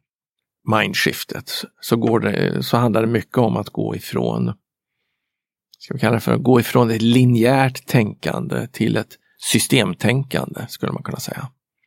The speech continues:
Ett annat sätt att uttrycka det, det är att gå ifrån ett, eh, analytiskt tänkande till ett mera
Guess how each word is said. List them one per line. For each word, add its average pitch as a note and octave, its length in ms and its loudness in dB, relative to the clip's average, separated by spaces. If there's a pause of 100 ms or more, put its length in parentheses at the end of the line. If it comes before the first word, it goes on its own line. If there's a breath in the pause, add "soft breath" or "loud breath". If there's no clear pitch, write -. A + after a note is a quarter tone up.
(320)
Ett - 120 -2
annat A#2 200 2
sätt A2+ 140 4
att - 80 -2
uttrycka A2+ 460 0
det, G#2 120 0
det - 100 2
är A2 100 2
att - 140 -2
gå A2 220 0
ifrån B1 320 -2
ett, - 180 -4 (960 soft breath)
eh, B2+ 180 -4
analytiskt - 1300 0 (200)
tänkande - 680 -4
till G#2+ 300 0
ett - 220 -4
mera - 500 -4